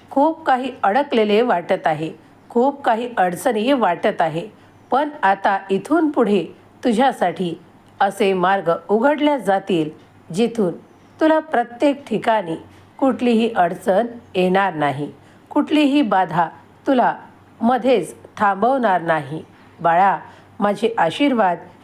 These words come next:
निरंतर तुमच्या दिशेने येत आहेत. जर तुम्ही या क्षणाला देखील माझी प्रार्थना करून मला मनोभावे ते मागत आहात तर ते नक्कीच तुम्हाला देण्यात येईल. विश्वास ठेवा,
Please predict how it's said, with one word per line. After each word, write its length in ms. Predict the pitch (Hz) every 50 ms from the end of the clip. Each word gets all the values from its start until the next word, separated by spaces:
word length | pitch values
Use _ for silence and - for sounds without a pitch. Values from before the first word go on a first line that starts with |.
| - -
निरंतर 580 | 247 277 311 330 339 339 320 294 320 294 294 302 294 -
तुमच्या 340 | 269 220 202 190 - 247 240
दिशेने 500 | 208 208 190 - 269 240 220 190 185 214 214 - - - - - -
येत 280 | - 202 240 247 247 -
आहेत. 280 | 160 147 135 147 143 147 - - - - - - - - -
जर 220 | 185 254 311 330 330 320 -
तुम्ही 320 | 294 269 262 285 254 185 - - - - - - - -
या 220 | 185 185 196 233
क्षणाला 580 | 262 254 - - 233 190 180 196 226 247 262 240
देखील 440 | 208 180 202 214 214 277 226 175 165 - - - - - - -
माझी 260 | 202 214 196 196 214
प्रार्थना 640 | 202 208 190 170 165 160 156 - 196 208 214 208 202
करून 340 | 208 - 269 294 254 185 - - - - - - - -
मला 260 | 254 285 302 320 320
मनोभावे 640 | 294 262 247 254 311 320 247 240 262 254 214 202 190 180 - - -
ते 120 | 247 233
मागत 460 | 220 196 180 170 180 196 254 240 - -
आहात 300 | 190 185 170 196 175 165 - - - - - - - - - 254
तर 220 | 247 277 294 285 294 -
ते 120 | 247 226 226
नक्कीच 640 | 208 175 185 190 185 - - 262 220 208 208 - - - - - -
तुम्हाला 400 | - 277 254 247 247 220 196 208
देण्यात 540 | 226 196 214 180 175 180 196 190 170 151 -
येईल. 220 | 151 151 156 - - - - - - - - - - -
विश्वास 600 | 196 262 262 - - 277 285 302 294 294 - -
ठेवा, 320 | 190 185 170 156 156 -